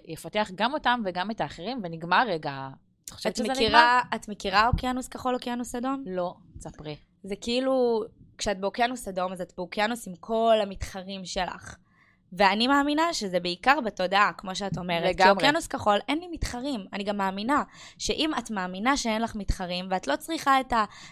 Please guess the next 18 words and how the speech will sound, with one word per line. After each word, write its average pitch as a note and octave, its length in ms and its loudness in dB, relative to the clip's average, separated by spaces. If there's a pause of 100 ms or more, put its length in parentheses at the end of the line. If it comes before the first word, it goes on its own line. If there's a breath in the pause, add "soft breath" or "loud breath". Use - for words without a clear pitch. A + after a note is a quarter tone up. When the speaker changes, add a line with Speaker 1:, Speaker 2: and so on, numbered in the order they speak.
Speaker 2:
הדבר G#3+ 260 4
הזה A#3 300 4
שבאמת, G#3+ 580 0
אה, G#3+ 240 4
תגידי, G#3+ 320 -2
"בגלל F#3+ 340 -6
זה C#4 280 0
אני, A3 320 -6 (300)
בגלל G3 240 -2
זה G3+ 140 0
אין A3+ 100 2
לי F#3+ 60 -6
מתחרים", F3 380 -8
כאילו, F#3 200 -8
כולם A3 200 2
מחפשים G#3 360 -6
בידול, G3 260 0
בידול. F3 360 -6